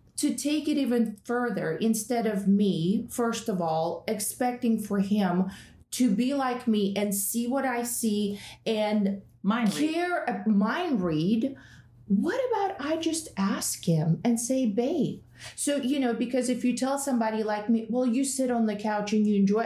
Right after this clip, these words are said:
Speaker 1: I'll tell you, "Well, you know what? That would be nice if I didn't have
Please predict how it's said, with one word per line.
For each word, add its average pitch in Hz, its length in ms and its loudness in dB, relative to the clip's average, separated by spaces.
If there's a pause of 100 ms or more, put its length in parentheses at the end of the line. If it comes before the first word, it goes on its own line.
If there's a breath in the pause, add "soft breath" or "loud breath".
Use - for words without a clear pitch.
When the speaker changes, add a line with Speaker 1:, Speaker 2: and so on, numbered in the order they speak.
Speaker 1:
I'll 196 180 -2
tell 208 200 0
you, 196 160 0 (220 loud breath)
"Well, 226 100 2
you 220 180 0
know 240 160 2
what? 277 300 0
That 214 240 -2
would 208 160 -2
be 233 140 2
nice 208 520 0
if 240 140 0
I 214 100 0
didn't 226 260 0
have 202 180 0